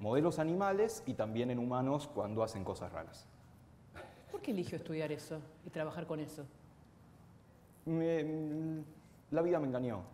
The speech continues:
Speaker 1: <laughs> básicamente.
Speaker 2: <laughs> Ese es
Speaker 1: Eh,
Speaker 2: un buen comienzo narrativo, la vida me engañó, ahí empezamos, a mí me empieza a
Speaker 1: eh,
Speaker 2: gustar.
Speaker 1: eh,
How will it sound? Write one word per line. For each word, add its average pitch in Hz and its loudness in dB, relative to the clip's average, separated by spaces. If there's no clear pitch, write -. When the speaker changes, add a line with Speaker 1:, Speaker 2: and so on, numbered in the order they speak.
Speaker 1:
<laughs> - -4
básicamente. - 8
Speaker 2:
<laughs> - -6
Ese 226 6
es 233 10
Speaker 1:
Eh, 254 10
Speaker 2:
un 233 10
buen 233 8
comienzo 220 4
narrativo, 180 4
la 170 12
vida 240 10
me 202 6
engañó, 165 4
ahí 165 4
empezamos, 196 2
a 170 0
mí 190 0
me 226 2
empieza 226 8
a - 10
Speaker 1:
eh, - 8
Speaker 2:
gustar. - 4
Speaker 1:
eh, - -2